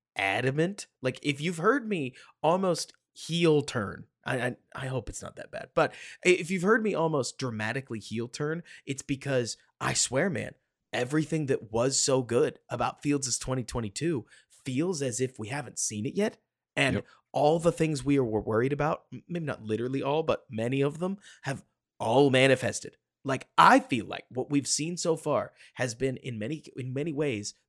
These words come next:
Speaker 1: the worst case scenario.
Speaker 2: It has
Speaker 1: And
Speaker 2: been. Well, but besides the, the two weeks where we had the
Speaker 1: and
Speaker 2: two
Speaker 1: the
Speaker 2: big
Speaker 1: two
Speaker 2: games.
Speaker 1: weeks were awesome. They were the weeks where we took a lot of the processing b-, weight off of Justin Fields, and
Speaker 2: Yep.
Speaker 1: D J Moore just housed two hundred thirty yards and three scores.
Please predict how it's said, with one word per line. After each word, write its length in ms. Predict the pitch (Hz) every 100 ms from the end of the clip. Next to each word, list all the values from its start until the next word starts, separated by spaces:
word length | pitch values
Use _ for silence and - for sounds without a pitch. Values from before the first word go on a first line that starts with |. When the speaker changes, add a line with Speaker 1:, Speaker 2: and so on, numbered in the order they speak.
| -
Speaker 1:
the 60 |
worst 340 | 107 117 107 -
case 220 | 101 -
scenario. 500 | - 101 - - - _ -
Speaker 2:
It 80 | 110
has 140 | 190
Speaker 1:
And 100 | 160 82
Speaker 2:
been. 20 | -
Well, 140 | 180 170
but 300 | 151 202 160
besides 340 | 180 226 226 -
the, 160 | 185 147
the 120 | 151
two 200 | - 185
weeks 240 | 165 -
where 60 | 135
we 60 |
had 80 | 131
the 40 | 131
Speaker 1:
and 80 | 147
Speaker 2:
two 60 |
Speaker 1:
the 60 | 139
Speaker 2:
big 120 | 113
Speaker 1:
two 60 | 180
Speaker 2:
games. 100 | 190
Speaker 1:
weeks 280 | 190 - -
were 120 | -
awesome. 480 | - 170 - 160 127 -
They 120 | - 151
were 120 | 156
the 100 | 151
weeks 400 | 131 160 - -
where 100 | 151
we 120 | 139
took 280 | 131 - 156
a 60 | 147
lot 320 | 123 131 170
of 60 | -
the 60 |
processing 760 | 127 - 165 170 147 - 123 110
b-, 140 | - -
weight 440 | 117 113 151 - - - _ -
off 320 | 127 127 135
of 160 | 131
Justin 420 | - 117 - 110 104
Fields, 360 | 104 110 160 - -
and 120 | - 104
Speaker 2:
Yep. 60 |
Speaker 1:
D 160 | 113 143
J 180 | 147 147
Moore 340 | 113 123 160 - -
just 300 | - 123 - _ _
housed 540 | - - 156 156 - -
two 200 | 175 156
hundred 320 | 165 170 165
thirty 180 | 160 156
yards 260 | 165 170
and 120 | 165
three 120 | - 156
scores. 500 | - 175 180 -